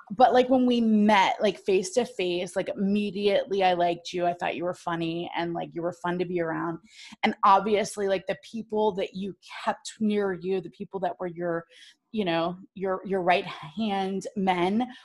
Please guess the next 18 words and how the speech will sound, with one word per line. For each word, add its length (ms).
were 120
so 340
cool. 300
And 100
I 80
think 160
that 160
says 160
a 20
lot 140
about 160
a 60
person. 420
But, 160
like, 240
yeah, 260
so 640
people 600